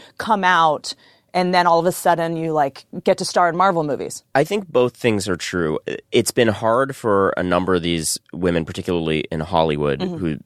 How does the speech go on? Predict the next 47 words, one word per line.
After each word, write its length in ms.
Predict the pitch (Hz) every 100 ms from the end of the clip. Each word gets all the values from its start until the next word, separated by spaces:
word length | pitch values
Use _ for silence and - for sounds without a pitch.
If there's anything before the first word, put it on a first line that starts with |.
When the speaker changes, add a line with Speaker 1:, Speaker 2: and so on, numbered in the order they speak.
| _ -
Speaker 2:
spoke 360 | - 82 73
in 60 | 76
these 180 | 69 -
stories, 640 | - 78 71 71 71 - - - _ -
and 120 | 92
a 40 | 85
lot 220 | 85 87
of 40 |
them 120 | 85 76
still 240 | - 76
talk 300 | - 98 90
about, 400 | 82 71 69 69 _
you 80 | 80
know, 140 | 65 _
not 220 | 76 71
getting 200 | 78 -
any 120 | 101 107
work. 260 | 147 131
They 60 | -
haven't 160 | 76 76
gotten 160 | 76
Speaker 1:
Yeah. 40 | 85
Speaker 2:
a 40 | -
single 160 | 104
audition 460 | 113 113 135 - 107
since 220 | - 87
the 100 | -
story. 500 | - 127 113 101 87 - - _
I 80 | -
hear 240 | 90 104
those 180 | 101 95
kinds 300 | - 80 80
of, 240 | 80 73 - - - -
uh, 100 | 80
accounts 440 | - 80 85 69 -
after 220 | 71 -
the 60 | 76
fact. 300 | 82 76 78 _ - - _ - -
But 360 | 90 95 107 - _ _ _ _ _
there's 240 | 104 127 127
also 300 | 131 180 127
definitely 380 | 98 98 101
a 60 | 90
contingent 580 | - 85 90 85 90 85
that's 260 | 92 - - -
doing 240 | 95 95
great. 340 | 90 127 78